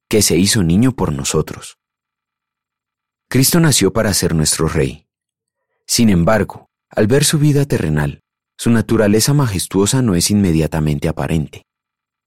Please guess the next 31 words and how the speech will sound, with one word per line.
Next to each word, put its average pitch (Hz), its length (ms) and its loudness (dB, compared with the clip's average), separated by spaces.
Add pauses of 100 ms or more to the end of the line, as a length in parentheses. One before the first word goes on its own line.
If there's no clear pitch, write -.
(120)
No 127 140 2
nació 143 300 2
en 143 100 4
el 139 100 2
regio 117 320 0
esplendor, 69 600 -4 (320)
sino 92 260 2
en 78 100 2
un 90 120 2
establo 87 440 0
en 95 100 0
Belén. 76 360 0 (1040)
No 120 180 2
creció 139 300 2
en 131 80 0
Jerusalén, 131 640 0 (380)
la 90 160 0
ciudad 85 320 0
del 87 200 0
rey 85 200 2
David, 76 400 -2 (500)
sino 151 300 2
en 156 80 4
la 147 120 2
desdeñada 131 720 2
aldea 85 380 2
de 80 140 0
Nazaret. - 680 -6 (840)
Durante 107 420 0
su 90 160 0
vida 123 380 2